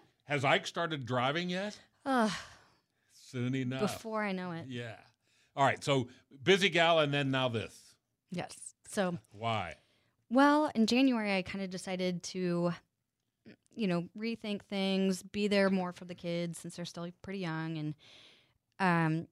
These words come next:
Speaker 2: then I got bored being at home, and I thought, "Okay, I really love doing wine education, private wine events." And I decided, I'm like,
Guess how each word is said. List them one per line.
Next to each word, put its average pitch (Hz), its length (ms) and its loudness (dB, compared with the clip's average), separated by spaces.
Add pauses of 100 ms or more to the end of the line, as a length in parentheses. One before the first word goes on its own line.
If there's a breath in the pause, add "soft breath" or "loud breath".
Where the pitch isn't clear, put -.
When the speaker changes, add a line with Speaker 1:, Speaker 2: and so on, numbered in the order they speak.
(600)
Speaker 2:
then 208 280 2
I 190 320 6 (560)
got 196 300 2
bored 196 300 -4
being 180 240 -2
at - 100 -10
home, 269 420 2
and 180 100 -4
I 175 100 -6
thought, - 320 -14
"Okay, 175 280 -4
I 175 120 -4
really 165 240 -4
love 160 180 -8
doing 170 320 -8 (200)
wine 175 420 -2
education, 220 880 -6
private 160 300 -2
wine 240 260 4
events." 196 580 -2 (600 soft breath)
And 180 560 4
I 175 100 -2
decided, 175 400 0
I'm 180 100 -4
like, 175 180 -6